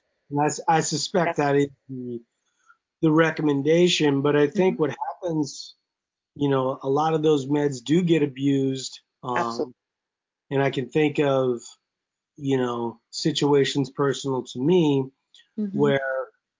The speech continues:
Speaker 1: they, they do get abused. Uh, the other thing that we talked about with napping, and I think that you'll probably agree with me on this. Um, when I lay down for a nap,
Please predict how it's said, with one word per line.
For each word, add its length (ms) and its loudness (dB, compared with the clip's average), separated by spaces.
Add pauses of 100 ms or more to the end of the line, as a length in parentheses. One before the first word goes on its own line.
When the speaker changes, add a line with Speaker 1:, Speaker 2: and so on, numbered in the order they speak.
(180)
Speaker 1:
they, 380 2
they 220 2
do 260 0
get 160 2
abused. 640 -2
Uh, 260 -2
the 200 2
other 160 4
thing 540 4 (320)
that 260 0
we 80 0
talked 380 -4
about 400 -4
with 420 0 (140)
napping, 640 0
and 100 -2
I 60 -4
think 340 -4
that 140 -10
you'll 260 -2
probably 320 -8
agree 240 -6
with 220 -4
me 100 -4
on 180 -6
this. 360 -6 (640)
Um, 460 -4 (960)
when 220 4
I 240 4
lay 240 4
down 340 2
for 240 0
a 60 0
nap, 360 0